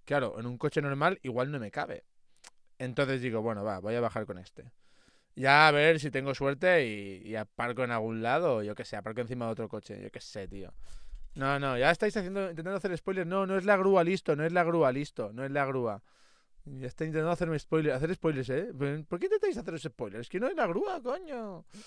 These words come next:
¿Qué quieres, el rango de meme, de meme vidente? Pues no, el rango de, de imbécil te voy a dar. Bueno, va, eh, <laughs> dejémoslo de idioteces. Pues nada, llego allí, nada, ve-, veo a mis amigos, tal, no sé qué,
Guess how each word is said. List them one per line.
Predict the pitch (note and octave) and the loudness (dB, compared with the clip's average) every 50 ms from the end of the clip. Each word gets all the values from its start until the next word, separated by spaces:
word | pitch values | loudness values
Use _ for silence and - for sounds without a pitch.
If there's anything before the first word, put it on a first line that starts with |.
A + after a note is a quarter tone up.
| - - - - - - - - - | -20 -20 -20 -20 -20 -20 -20 -12 -6
¿Qué | - F3 | -2 2
quieres, | F3 G#3 G3 E3 D#3 | 4 6 6 6 6
el | F3 D#3+ D#3+ | 6 6 6
rango | G3+ A3+ A#3+ B3+ | 8 8 10 10
de | B3 B3 | 10 10
meme, | A#3+ A#3+ A#3 A#3 A#3 A#3 A#3 A3+ A3+ A3+ A3+ G#3 | 8 8 6 6 8 8 8 8 8 6 6 4
de | G#3 G#3 | 2 2
meme | G#3 G#3+ A3 A3 | 4 4 4 6
vidente? | G#3+ A3 A#3 C#4 D4 C#4 B3 - | 6 8 8 8 8 10 8 8
Pues | - G3+ G3 F#3+ | 10 8 8 10
no, | A3 A#3+ A#3 G#3+ | 10 10 10 10
el | - E3 F#3 F#3 | 8 4 6 6
rango | A3+ B3 C4+ D4+ | 6 8 10 12
de, | D4+ D4+ C4+ A#3 E3+ - - - - - - | 12 12 12 12 10 6 -4 -20 -20 -18 -8
de | - C#3 G#3+ G#3+ | 2 6 8 8
imbécil | A3 G#3 G#3 G#3 C#4 C#4 F3+ G3 F#3+ C3+ | 8 8 12 12 12 12 12 8 -2 0
te | - E3+ | 2 4
voy | E3+ F3+ F3 | 6 6 8
a | F3 E3+ | 8 8
dar. | E3 D#3 C3+ A#2 - - - - - - - | 6 4 2 0 -6 -16 -20 -20 -20 -18 -6
Bueno, | - C#3+ D#3+ D#3 D3 D3 D#3 | -2 0 0 2 2 4 4
va, | D#3+ D3+ B2+ - - - | 4 4 4 0 -2 0
eh, | C#3+ D3 D3+ D3+ D3+ D3 D3 - - - - - - | 4 6 6 6 6 6 4 4 4 4 4 4 2
<laughs> | F#3+ G3+ C#3 C#3 - E4 E4 E5 D5+ - - _ _ _ _ _ _ _ _ _ _ _ _ _ _ _ _ - - - B2+ B2 A#2 G#2+ - | 2 2 2 2 2 0 0 -4 -6 -10 -20 _ _ _ _ _ _ _ _ _ _ _ _ _ _ _ _ -16 -12 -12 -10 -10 -12 -10 -8
dejémoslo | - D3 C#3 D3 E3 F#3 F#3 F#3 | -6 -4 -2 0 0 0 0 0
de | E3+ E3+ | 2 2
idioteces. | E3+ D#3+ D3+ D3 C3+ B2 G#2 A2+ A2 A2 A2+ - - - - - - - - - | 4 4 4 2 0 -2 -2 -4 -8 -10 -12 -16 -20 -20 -20 -20 -20 -20 -10 -2
Pues | - D3 D3 D3+ C#3 | 0 2 4 4 4
nada, | C#3 E3+ E3+ D#3+ C#3 B2+ A2 G2 - - - - - - - - - | 4 4 4 6 4 4 2 0 -4 -10 -20 -20 -20 -20 -20 -16 -14
llego | D3 B2 C3 F#3 G#3 G3+ G3+ G3+ | -6 2 6 8 8 10 10 10
allí, | G3 F#3+ E3+ G3+ G#3+ G#3+ - - - _ - _ _ _ _ _ - - - _ _ _ - | 10 8 8 4 2 2 0 -4 -14 _ -20 _ _ _ _ _ -20 -20 -20 _ _ _ -8
nada, | C3 B2 A#2 B2 B2+ B2 | -2 0 2 4 4 4
ve-, | B2 A#2+ A#2+ A#2+ | 4 4 4 2
veo | A#2 A#2+ B2 B2 | 2 2 2 2
a | B2 | 2
mis | B2+ B2 - B2 | 0 -2 -4 -4
amigos, | A#2+ C3 C#3+ D3+ D#3+ D#3 D3 - | -4 -2 0 0 0 0 0 -2
tal, | - D#3 D3+ | -2 -4 -4
no | D3 | -4
sé | D3 D3 | -6 -4
qué, | D#3+ E3+ | -4 -6